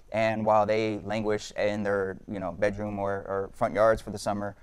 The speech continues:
um, there are students whose families can afford it, and those students are going out there and getting these awesome experiences, coming back in the fall,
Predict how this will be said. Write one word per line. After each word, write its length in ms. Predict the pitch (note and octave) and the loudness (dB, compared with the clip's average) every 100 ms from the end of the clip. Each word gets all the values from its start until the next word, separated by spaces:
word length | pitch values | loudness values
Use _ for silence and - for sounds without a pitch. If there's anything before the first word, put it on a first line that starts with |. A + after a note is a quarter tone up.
| - | -6
um, 160 | G2 G2+ | -4 0
there 100 | G#2 | -2
are 60 | |
students 320 | G#2 - G#2 - | -2 -6 -8 -8
whose 120 | G#2+ | -6
families 300 | G#2 G2+ G2+ | -4 -4 -8
can 260 | - G3 | 0 2
afford 260 | A#3 B2 A#2 | 2 4 2
it, 80 | A#2 | 2
and 100 | A2+ | 0
those 120 | C3 | -2
students 300 | - A#2 G#2+ | -2 -4 -4
are 60 | G2 | -2
going 240 | A2 G#2 | -2 0
out 100 | G#2 | -2
there 100 | G#2+ | -2
and 80 | G#2 | -6
getting 180 | G#2 G2 | -6 -6
these 140 | G2 | 4
awesome 300 | A2+ C#3+ C3 | 4 4 0
experiences, 500 | A#2 - G#2 G#2 F#2+ | -4 -6 -6 -6 -8
coming 220 | - D#3+ | -4 0
back 180 | C3 B2+ | 4 4
in 80 | A#2 | 2
the 60 | |
fall, 460 | G2 A#2+ A#2+ G2 - | 0 6 8 6 2